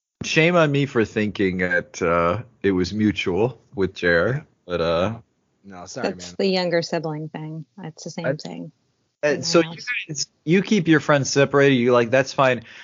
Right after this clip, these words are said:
Speaker 1: Me and my wife, we don't have to worry. We don't have any friends, and we'll never make any. So it's
Speaker 3: Yeah,
Speaker 1: like,
Speaker 3: we don't like
Speaker 1: that's,
Speaker 3: people
Speaker 1: that's
Speaker 3: either.
Speaker 1: great.
Speaker 2: But, I mean, you could have kids, and then you have permanent friends for the rest of your lives.
Speaker 3: <laughs>
Speaker 1: And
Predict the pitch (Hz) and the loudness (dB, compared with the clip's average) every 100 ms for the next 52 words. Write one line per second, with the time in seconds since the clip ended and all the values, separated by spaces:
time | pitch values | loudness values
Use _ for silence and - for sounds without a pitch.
0 | - 131 202 202 180 180 135 156 180 139 | -8 0 2 4 6 6 4 2 2 0
1 | 139 156 147 117 160 185 143 143 170 170 | 2 4 2 2 2 2 0 -2 -2 -2
2 | 117 - 101 90 90 92 - - 117 123 | -2 -2 -2 -2 -6 -12 -16 -6 -4 0
3 | 139 151 160 165 156 185 - 98 87 92 | 2 2 2 2 2 0 0 -2 -2 -10
4 | 95 - 117 117 117 190 123 120 180 160 | -6 2 4 2 0 0 2 2 0 -8
5 | _ 214 226 240 190 175 117 175 160 156 | _ 2 4 4 -2 0 0 0 -2 -4
6 | 160 160 _ _ _ _ - 151 147 156 | -6 -10 _ _ _ _ -6 -4 4 6
7 | 185 202 214 220 208 180 180 - - 180 | 6 4 -2 -14 -16 -4 -2 2 2 4
8 | 151 - 285 185 143 - 156 165 180 185 | 2 0 -2 -2 -4 -6 -2 0 2 2
9 | 175 180 180 147 - 233 415 139 - 131 | 2 4 2 -2 -6 -4 -4 -6 -4 -4
10 | 110 - 139 151 151 151 143 170 320 - | -4 -6 -2 -2 -2 -2 -2 0 0 -4
11 | 156 - _ - 427 151 143 | -10 -20 _ 0 2 2 -2